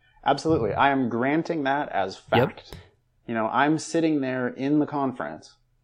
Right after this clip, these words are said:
Speaker 1: and there's a blue ribbon panel of the world's greatest computer experts up
Speaker 2: Mm-hmm.
Speaker 1: there. You know, I'm, I'm not saying, like, "Oh, these are dorky com-," you know, "These are, b-, these computer experts are not actually experts."
Speaker 2: Yep.
Speaker 1: <laughs> Right? I'm not saying that.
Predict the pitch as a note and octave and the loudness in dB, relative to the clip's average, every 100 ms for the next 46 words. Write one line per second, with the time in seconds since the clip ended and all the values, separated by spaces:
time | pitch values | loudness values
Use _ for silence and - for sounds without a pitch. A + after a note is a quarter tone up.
0 | _ _ _ A#2+ A#2+ A2+ B2+ C3 A#2+ G2+ | _ _ _ -2 0 4 4 4 2 2
1 | A#2 D#3 C#3+ D3 D3 C#3 C3+ C3 B2 G#2+ | 4 6 8 6 6 0 -2 -2 0 0
2 | G#2 G#2 G#2 G2+ A#2+ B2 A2 A2 G#2+ B2 | 0 0 -2 2 4 4 0 -2 0 2
3 | B2 B2 - A2 B2 A2 E2 F2 - E2+ | 0 -4 -10 -6 -4 -2 -2 -4 -6 -8
4 | C#2+ B2+ A#2 C#3 - - _ _ _ _ | -4 -4 0 0 -2 -10 _ _ _ _
5 | - A#2 A#2+ C3 D3+ F3+ F#3 - D3+ C#3 | -4 0 0 2 2 4 2 0 0 0
6 | B2+ A2 G2+ B2+ B2 A2+ A#2 A2+ G#2 G2 | 0 -2 0 4 4 4 -2 -2 -2 0
7 | G#2 G2+ G#2+ F#2+ G2 B2 A#2+ A2 - - | -2 -2 -8 -8 -6 -2 -2 -2 -10 4
8 | D3+ E3 C#3 A#2 G#2+ B2 C#3 C#3 - A2+ | 6 8 6 4 -2 -2 0 0 -2 -6
9 | - B2 G2+ G#2 - - G#2 - - F#2+ | -2 -2 0 -2 -4 -4 -2 -4 -4 -2
10 | F#2 F2+ - - A#2 G#2+ - G2+ G2 - | -2 -4 -10 -6 0 0 0 0 0 -2
11 | G#2+ F#2+ F2 F2 - D2 B1+ - - - | -4 -4 -2 -4 -6 -10 -10 -14 -20 -2
12 | B2 C#3 C3 G2 A#2 - - - - C3 | 0 2 2 2 0 -4 -20 -4 0 2
13 | D3 C#3+ D#3 D3 D#3+ A#2+ - | 0 2 4 4 4 2 0